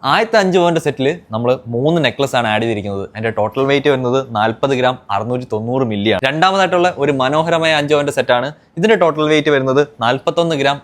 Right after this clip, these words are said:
എഴുന്നൂറ്റി തൊണ്ണൂറ് മില്ലി ആണ്. വളരെ ബ്യൂട്ടിഫുൾ ആയിട്ടുള്ള മൂന്നാമത്തെ ഒരു സെറ്റാണ്, അതും അഞ്ച് പവന്റെ. വെയിറ്റ് വരുന്നത് നാൽപത്തിരണ്ട് ഗ്രാം,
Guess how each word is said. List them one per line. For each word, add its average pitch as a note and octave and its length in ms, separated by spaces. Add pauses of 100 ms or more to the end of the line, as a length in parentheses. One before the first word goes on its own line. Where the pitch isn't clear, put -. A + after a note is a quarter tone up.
(160)
എഴുന്നൂറ്റി C#3 420
തൊണ്ണൂറ് C3 400
മില്ലി G#2 180
ആണ്. G2 100
വളരെ F3+ 260
ബ്യൂട്ടിഫുൾ E3+ 380
ആയിട്ടുള്ള E3 260 (180)
മൂന്നാമത്തെ E3 480
ഒരു D#3 120
സെറ്റാണ്, B2+ 300 (220)
അതും D3+ 160 (160)
അഞ്ച് C#3 280
പവന്റെ. A#2 300 (220)
വെയിറ്റ് C#3+ 300
വരുന്നത് E3 260 (200)
നാൽപത്തിരണ്ട് D#3+ 680
ഗ്രാം, D3 160